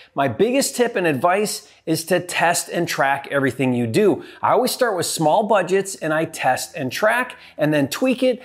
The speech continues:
and then test and track again and then increase spending incrementally on what's working, always with the understanding that my ads may stop working at any moment.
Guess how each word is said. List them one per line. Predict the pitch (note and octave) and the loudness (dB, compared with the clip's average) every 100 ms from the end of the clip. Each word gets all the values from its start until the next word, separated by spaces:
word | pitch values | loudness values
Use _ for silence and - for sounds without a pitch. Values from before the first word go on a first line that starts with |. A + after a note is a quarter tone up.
| - | -8
and | D#3 F3 | 0 2
then | F3 | 2
test | E3+ - C#3 - - | 0 0 0 -2 -6
and | C3+ | -6
track | - D#3+ D3 | 0 0 0
again | C3 E3 A3+ A3+ A3 - - | -2 2 2 0 -2 -8 -4
and | C#3+ | 0
then | D3+ D3+ | 0 2
increase | G3+ G3+ G#3 F#3 - | 0 2 2 0 0
spending | F#3+ F3 E3+ D#3 | 0 0 0 0
incrementally | D3 C3+ C3+ C#3+ A3+ A#3 A3+ A3 - | -2 -2 0 2 2 2 2 0 0
on | D#3 | 2
what's | C3+ B2 C#3+ | 2 0 0
working, | G#3+ A#3+ A#3+ F#3 F#3 F3+ _ _ | 2 2 0 0 -2 -6 _ _
always | - F#3 A#3 C4+ G#3+ | 0 2 4 4 2
with | A3+ | 0
the | A3 G#3 | 0 0
understanding | G#3 - F#3 E3+ E3 | 2 0 0 0 2
that | D3 | 0
my | C3+ C3+ | 0 -2
ads | C3+ D3 B2 | 0 0 0
may | B2 A#2 | -2 -4
stop | - A#3 C4 C4+ | -2 0 0 0
working | F#3 E3 E3 D#3+ C#3+ | 0 0 -2 -2 -2
at | C3 | -2
any | A#2+ | 0
moment. | A#2+ F#3 E3+ G#2+ - | 2 2 2 -2 -10